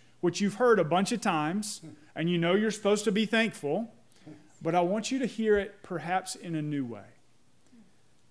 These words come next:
Okay? So we can come to this passage and learn how to read the scriptures,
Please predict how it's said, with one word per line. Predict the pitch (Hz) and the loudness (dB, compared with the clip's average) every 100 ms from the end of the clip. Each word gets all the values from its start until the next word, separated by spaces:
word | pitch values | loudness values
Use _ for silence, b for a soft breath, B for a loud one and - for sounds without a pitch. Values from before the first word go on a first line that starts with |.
| _ _ | _ _
Okay? | - - 233 - - | -10 -8 -8 -12 -8
So | - | 0
we | 185 233 | 2 2
can | 339 | 0
come | 294 277 294 | -2 -2 -2
to | - 233 | 0 0
this | 165 302 - | 0 -2 0
passage | 240 226 202 175 151 | 2 2 2 0 0
and | 160 | -2
learn | 175 190 | 0 0
how | 202 | 2
to | |
read | 233 233 | 0 -2
the | 240 | -4
scriptures, | - 214 208 208 190 - - | 0 0 0 0 0 -2 -8